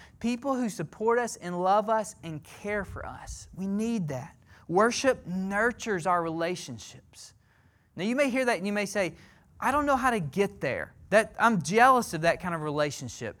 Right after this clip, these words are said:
I would encourage you and say, just pursue worship. Pursue Jesus in the Sunday gathering.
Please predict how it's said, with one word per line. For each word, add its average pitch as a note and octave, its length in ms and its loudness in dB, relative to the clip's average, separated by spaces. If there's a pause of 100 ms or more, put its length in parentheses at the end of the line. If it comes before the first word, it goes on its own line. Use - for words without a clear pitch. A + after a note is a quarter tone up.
(300)
I A3 140 8
would C4+ 320 0
encourage A3 640 0
you G3+ 120 -2
and F3+ 120 -2
say, G#3 280 2 (200)
just A#3 420 -4
pursue A#3 1080 -2 (160)
worship. A3 760 2 (800)
Pursue A#3 360 2
Jesus A#3+ 640 -2
in B3+ 80 -2
the A#3+ 80 -4
Sunday A#3+ 320 0
gathering. A#3+ 380 2